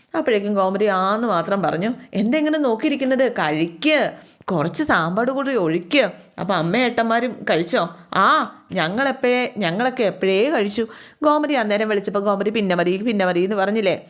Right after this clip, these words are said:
സമയം എത്രയെന്നോ വിചാരം, വല്ലതും കഴിച്ചേ എൻ്റെ ഗോമതി. ഹും, ഈ ആഹാരത്തിൽ എന്നെ അപകടപ്പെടുത്താൻ എന്തെങ്കിലും ഇവർ ചേർത്തിട്ടുണ്ടോ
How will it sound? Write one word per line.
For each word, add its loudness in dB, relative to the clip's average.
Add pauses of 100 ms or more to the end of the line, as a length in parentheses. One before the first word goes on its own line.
(160)
സമയം 2
എത്രയെന്നോ 2
വിചാരം, 2 (240)
വല്ലതും 0
കഴിച്ചേ 0
എൻ്റെ 2
ഗോമതി. -2 (480)
ഹും, 0 (300)
ഈ 2
ആഹാരത്തിൽ 0 (300)
എന്നെ 2
അപകടപ്പെടുത്താൻ 0
എന്തെങ്കിലും 0
ഇവർ -2
ചേർത്തിട്ടുണ്ടോ 0